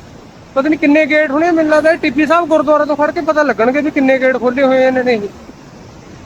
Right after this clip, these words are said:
ਤਾਂ ਹੀ ਬਈ ਵਾਰ-ਵਾਰ, ਅਹ,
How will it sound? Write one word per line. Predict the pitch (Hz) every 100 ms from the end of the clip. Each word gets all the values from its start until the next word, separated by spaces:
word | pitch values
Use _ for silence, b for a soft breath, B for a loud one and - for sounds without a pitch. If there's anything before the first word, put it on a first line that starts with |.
| - - - - - - - - - - - - - - - - - - -
ਤਾਂ | 233 240
ਹੀ | 302
ਬਈ | 302 277 311
ਵਾਰ-ਵਾਰ, | 277 285 285 294 294
ਅਹ, | 294 285 285 269 262